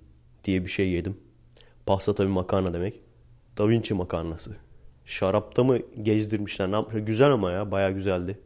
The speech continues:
Mantarlı, tavuk etili. <laughs> Şaraplı.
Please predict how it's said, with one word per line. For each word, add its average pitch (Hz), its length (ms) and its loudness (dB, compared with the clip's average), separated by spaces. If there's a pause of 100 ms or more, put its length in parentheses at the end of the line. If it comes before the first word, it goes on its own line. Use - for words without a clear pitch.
(460)
Mantarlı, 98 560 2
tavuk 101 280 0
etili. 101 440 -2 (220)
<laughs> - 960 -2
Şaraplı. 131 760 6